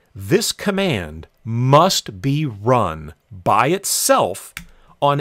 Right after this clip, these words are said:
any port on which you want port security to function. That's the command that activates port security. Now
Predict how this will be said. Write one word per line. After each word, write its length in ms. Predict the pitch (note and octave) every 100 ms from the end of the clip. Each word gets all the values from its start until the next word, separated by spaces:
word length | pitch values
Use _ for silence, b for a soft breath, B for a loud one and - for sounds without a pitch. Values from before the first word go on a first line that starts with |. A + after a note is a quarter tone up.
| -
any 300 | E3+ A#3+ C4+
port 480 | - - A2+ F#2+ - b b b b -
on 300 | C#3 A3 F3+
which 420 | C3 F#2 - - A2+
you 140 | C#3
want 260 | C#3 D#3+ -
port 260 | C3 B2+
security 560 | - D3 A#2 F#2 F2 G#2
to 80 | C#3
function. 520 | G3 A#3 - D#2+ - b b b b
That's 380 | G2+ C#3 F#3 -
the 120 | A3+
command 440 | - G3 C#3 C#3 D3
that 180 | C#3+ _ _
activates 840 | E3+ A3+ A#3+ - G#2 G2 E2+ - -
port 320 | - C#3 C#3
security. 540 | - C#3 - D#3 G#2
Now 600 | F#2+ A#2+ B2+ G3 C#4+ D4